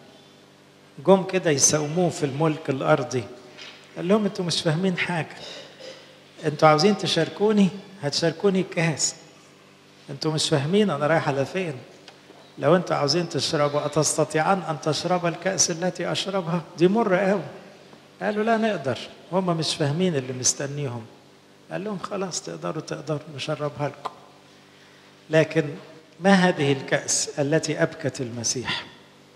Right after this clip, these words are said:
المرارة اللي فيها إيه؟ هي خطايانا كلنا بقى، وهي أيضا فكرة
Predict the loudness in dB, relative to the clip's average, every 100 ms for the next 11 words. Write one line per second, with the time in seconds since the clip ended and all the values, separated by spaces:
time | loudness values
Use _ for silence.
0 | -20 -20 -20 -20 -20 -20 -8 -4 4 6
1 | 8 6 4 2 -2 -2 -2 -2 -2 -4
2 | -4 -14 -20 -20 -8 -4 -4 -4 -2 2
3 | 4 2 -2 -6 -8 -8 -8 -10 -16 -20
4 | -20 -20 -20 -20 -20 -20 -20 -20 -20 -6
5 | 2 6 6 6 4 4 0 0 -10 -18
6 | -20 -20 -20 -20 -20 -14 0 0 0 -4